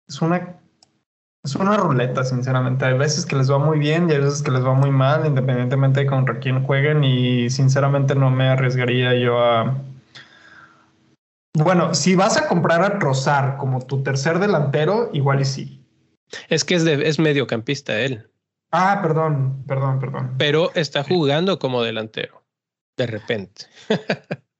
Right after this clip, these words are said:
Speaker 1: Este, pues si lo quieres traer como tu cuarto, quinto,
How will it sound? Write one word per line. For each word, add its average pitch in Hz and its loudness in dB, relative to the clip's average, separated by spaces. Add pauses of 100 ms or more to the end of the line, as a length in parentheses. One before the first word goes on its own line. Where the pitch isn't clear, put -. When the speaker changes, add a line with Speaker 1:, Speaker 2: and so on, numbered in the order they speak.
Speaker 1:
Este, 139 0 (840)
pues 143 0
si 151 2
lo 143 2
quieres 156 0
traer 151 0
como 165 0
tu 135 -2
cuarto, 143 -2
quinto, 151 0